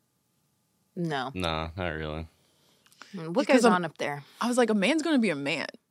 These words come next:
Speaker 3: Do you have any, do you go into a date with any reservations, anxieties? Like, are you, do you get nervous?
Speaker 2: Yeah. I think dudes get nervous. I feel like I, I, I hate this thing that, like, guys just don't think about shit, like, whatsoever.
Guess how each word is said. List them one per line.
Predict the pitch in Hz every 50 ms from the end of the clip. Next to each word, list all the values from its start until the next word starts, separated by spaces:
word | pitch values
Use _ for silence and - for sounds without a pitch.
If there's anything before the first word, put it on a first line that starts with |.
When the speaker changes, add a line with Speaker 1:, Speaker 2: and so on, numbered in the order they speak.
| _ 165
Speaker 3:
Do | 170 220
you | 302
have | 403 466 - -
any, | - 185 185 196 247 254 220 - - 175
do | - 202
you | 247 285
go | 269 294 311 339
into | 349 330 - -
a | 285 240
date | 202 190 175 180 175 -
with | - 175 175 -
any | - 160 165 165 165 180 190 190 - -
reservations, | - 175 190 196 196 185 185 180 185 190 - - 175 175 180 175 175
anxieties? | 165 165 156 143 147 135 131 139 147 165 165 170 175 175 -
Like, | 156 - -
are | - 147
you, | 151 151 143 127 95 - -
do | - 147
you | 147 156 175 185
get | 208 269 247 240
nervous? | 269 285 285 294 294 302 - - - - - - - _ _ _ _ -
Speaker 2:
Yeah. | 294 330 - 87 85 82 - _ _ _ _ _ _
I | - 135
think | - - 127 104
dudes | 98 85 80 -
get | 87 82 80
nervous. | 82 82 85 85 85 82 -
I | 113 120 131
feel | - - - -
like | - 120 87 - - -
I, | - - 98 - - - 76 - -
I, | - 101 113 120 - 85
I | 98
hate | 101 117 143 -
this | - 104 -
thing | - 107 98 92
that, | 85 82
like, | 80 80 80 73
guys | - - 85 85 78
just | - 80 - -
don't | - 71 73 82 78 73
think | - 82 78 73 -
about | 73 - 76 73 71 67
shit, | - - - 80 76 69 -
like, | - 76 71
whatsoever. | 76 78 78 - - - 73 73 73 73 76 76 76 71